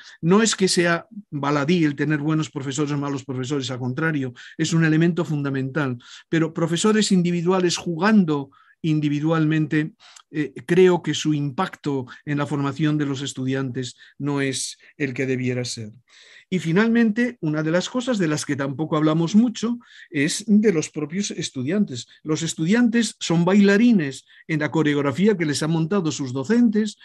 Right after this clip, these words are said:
sus profesores y profesoras, pero tienen que montar su propia coreografía, son coreógrafos de sí mismos. Es decir,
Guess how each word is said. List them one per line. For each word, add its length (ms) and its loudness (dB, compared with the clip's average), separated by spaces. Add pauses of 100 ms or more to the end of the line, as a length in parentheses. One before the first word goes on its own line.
sus 220 -8
profesores 680 -2
y 40 -2
profesoras, 800 -6 (1080)
pero 260 2
tienen 340 4
que 100 2
montar 400 4
su 160 -2
propia 380 -2
coreografía, 680 0
son 260 4
coreógrafos 680 4
de 100 4
sí 160 0
mismos. 640 -4 (720)
Es 120 4
decir, 380 4